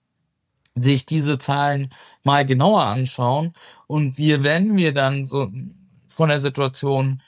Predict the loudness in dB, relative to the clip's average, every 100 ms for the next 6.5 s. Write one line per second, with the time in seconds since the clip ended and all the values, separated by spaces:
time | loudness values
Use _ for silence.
0 | _ -10 -4 2 2 4 2 2 2 0
1 | 0 -2 -4 -2 -2 0 2 2 2 2
2 | 2 2 2 2 2 -2 -4 0 0 0
3 | -2 0 4 4 4 2 2 2 -4 -10
4 | -18 -4 0 4 4 2 0 -2 -4 -4
5 | -4 -6 -6 -2 0 0 0 2 0 -2
6 | -4 -6 -6 -6